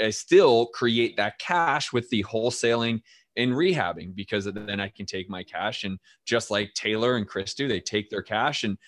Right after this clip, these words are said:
put it into longer term wealth building. And so that's the real estate component. The Science of Flipping is an offshoot of that. Back in two thousand fourteen, I created a podcast, uh, on iTunes called aptly named The Science of Flipping.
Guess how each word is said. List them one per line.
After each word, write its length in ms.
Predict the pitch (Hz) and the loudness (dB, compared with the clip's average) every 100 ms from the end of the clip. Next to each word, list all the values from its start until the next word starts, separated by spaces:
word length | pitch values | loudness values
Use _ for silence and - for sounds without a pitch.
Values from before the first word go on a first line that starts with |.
| _ _ _ | _ _ _
put 240 | - 113 113 | -2 2 2
it 80 | |
into 400 | 101 101 - 104 | 0 -4 0 -2
longer 340 | 98 95 98 95 | 0 -2 -2 -4
term 300 | - 92 95 | -4 -4 2
wealth 280 | 98 101 - | 2 2 -2
building. 360 | 82 87 87 | -6 -4 -4
And 100 | 90 - - | -4 -8 -16
so 120 | - | -2
that's 460 | 131 151 170 - - - _ _ - | 0 2 0 -6 -12 -16 _ _ 2
the 80 | 135 | 2
real 300 | 120 131 127 | 6 6 6
estate 320 | 117 113 107 | 4 0 0
component. 500 | 107 98 104 104 127 | -2 -2 0 2 0
The 80 | 110 | -2
Science 460 | - - 127 131 117 | -2 -2 0 0 -2
of 80 | |
Flipping 600 | - 185 185 127 117 117 - - - - | 0 0 2 2 2 -2 -4 -20 -20 -4
is 140 | 117 | 0
an 80 | 120 | 2
offshoot 500 | 117 165 185 - 101 | 2 2 0 -2 0
of 80 | 95 | 0
that. 260 | 95 95 90 | 2 2 2
Back 400 | 107 107 110 113 | 0 0 -2 -2
in 60 | |
two 100 | 104 | 2
thousand 180 | 110 104 | 2 2
fourteen, 380 | 110 104 - 104 | 0 -2 -2 -2
I 80 | 95 | -2
created 300 | - 101 98 | -2 0 0
a 40 | |
podcast, 760 | - 156 135 98 - - - _ _ _ _ | 2 2 2 -4 -8 -12 -14 _ _ _ _
uh, 200 | 95 101 | -2 0
on 160 | 104 110 | 0 0
iTunes 580 | 117 135 - 90 82 - | -2 -4 -6 -10 -10 -6
called 380 | 92 98 101 - _ _ _ _ _ _ | -2 -2 -4 -12 _ _ _ _ _ _
aptly 300 | 87 - 90 | -10 -6 -4
named 240 | 98 113 | -2 0
The 60 | 110 | -2
Science 340 | - 127 147 | 0 0 0
of 100 | 156 | -2
Flipping. 400 | - - 123 85 | 4 4 4 0